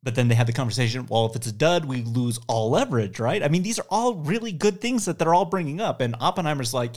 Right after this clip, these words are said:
"If we use this," he's already thinking ahead. He's thinking the unlimited power that this is gonna provide a nation. How can we regulate that, you know, post drop?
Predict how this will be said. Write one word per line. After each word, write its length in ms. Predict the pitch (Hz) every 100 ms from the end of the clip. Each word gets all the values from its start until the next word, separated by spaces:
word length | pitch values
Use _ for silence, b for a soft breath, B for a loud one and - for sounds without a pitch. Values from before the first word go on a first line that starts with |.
| -
"If 200 | 175 180
we 100 | 196
use 400 | 175 151 135 123
this," 400 | 107 101 95 - b b b b b b _
he's 240 | 165 156
already 240 | 151 151 143
thinking 280 | 135 120 104
ahead. 360 | 92 95 - -
He's 260 | - 117 117
thinking 560 | 135 120 123 120 110 - _ _ _
the 120 | 131 123
unlimited 640 | 131 135 143 143 135 131 117
power 480 | 127 113 113 113 113
that 220 | 101 -
this 180 | 113 -
is 80 |
gonna 160 | 110 120
provide 380 | 117 110 104 110
a 60 |
nation. 580 | 110 107 101 - 107 101 b b b b b -
How 160 | 135
can 200 | 139 151
we 120 | 127
regulate 640 | 123 113 110 113 101 98 98
that, 400 | 101 98 85 - _
you 120 | 113
know, 160 | 101 95
post 560 | - 110 101 - -
drop? 500 | 113 127 139 107 -